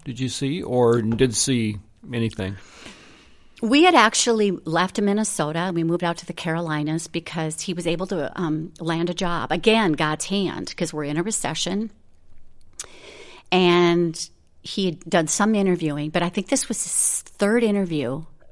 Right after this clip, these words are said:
Speaker 2: after he got back. So that was within three months of returning from Afghanistan. And they offered him a job. And there was a hundred and twenty-eight applicants, and Chris got the job.
Speaker 1: Mm.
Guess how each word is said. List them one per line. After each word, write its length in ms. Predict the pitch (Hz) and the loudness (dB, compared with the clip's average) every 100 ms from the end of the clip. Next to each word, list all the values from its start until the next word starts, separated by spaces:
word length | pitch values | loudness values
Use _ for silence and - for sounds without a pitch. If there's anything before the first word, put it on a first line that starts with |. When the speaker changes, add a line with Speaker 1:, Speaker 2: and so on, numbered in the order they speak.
| - - | -20 -6
Speaker 2:
after 240 | 170 185 | -4 -2
he 40 | 202 | 0
got 200 | 214 208 | 0 2
back. 240 | 147 143 | 2 0
So 120 | - | -2
that 200 | 175 175 | 2 2
was 180 | 196 - | 0 -2
within 680 | 202 190 185 180 180 180 185 - - - - - - - - | -2 0 2 4 4 0 -6 -16 -18 -18 -18 -20 -20 -20 -8
three 200 | 190 202 | 0 4
months 440 | 180 151 175 - | 4 2 -2 -6
of 180 | - 175 | -4 -4
returning 400 | 180 - 160 160 | -2 -4 -4 -4
from 200 | 160 160 | -2 -2
Afghanistan. 840 | 165 160 160 151 151 - 143 147 160 - - - - - - - - - | 0 -2 -6 -6 -6 -6 -4 -4 -6 -10 -16 -16 -16 -20 -20 -20 -20 -6
And 220 | 208 180 180 | 2 4 4
they 80 | |
offered 300 | - 170 202 | 2 0 0
him 80 | 185 | 0
a 60 | 175 | 0
job. 320 | 180 220 - - - - | -2 -4 -8 -18 -20 -2
And 120 | 196 | 2
there 80 | 175 | 4
was 140 | 175 | 2
a 60 | - | -2
hundred 440 | - - 208 220 | -6 -2 -2 -2
and 140 | 214 175 | -4 -6
twenty-eight 640 | - 180 180 185 160 160 156 | -2 0 0 -2 -4 -4 -4
applicants, 680 | 151 - - 135 - - - | -8 -8 -10 -12 -10 -10 -8
and 280 | 175 143 160 | -6 -6 -8
Chris 440 | - 160 156 - - | -6 -6 -4 -10 -12
got 260 | 143 - - | -12 -12 -14
the 100 | - | -14
job. 300 | - - - - | -12 -14 -16 -10
Speaker 1:
Mm. 240 | 113 110 | -6 -6